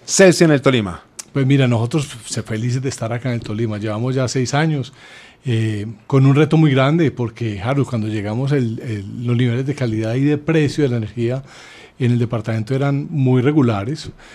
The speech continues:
Speaker 2: Éramos, pues, digamos, la tarifa más cara que se pagaba en el país era la del Tolima, hace seis años.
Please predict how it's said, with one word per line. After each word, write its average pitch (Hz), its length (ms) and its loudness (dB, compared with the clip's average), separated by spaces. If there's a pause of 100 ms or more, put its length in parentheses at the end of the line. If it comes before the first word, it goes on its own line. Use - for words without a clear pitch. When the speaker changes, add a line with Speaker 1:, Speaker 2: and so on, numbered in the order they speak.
(200)
Speaker 2:
Éramos, 147 400 4
pues, 139 380 0
digamos, 143 240 0
la 135 100 2
tarifa 143 320 0
más 180 160 0
cara 185 220 0
que 165 100 -6
se 143 80 -2
pagaba 120 320 -2
en 165 80 -2
el 170 80 -2
país 156 240 -2
era 165 80 0
la 156 120 0
del 120 100 -4
Tolima, 117 420 -6 (140)
hace 120 240 -4
seis 139 240 -2
años. 113 340 -6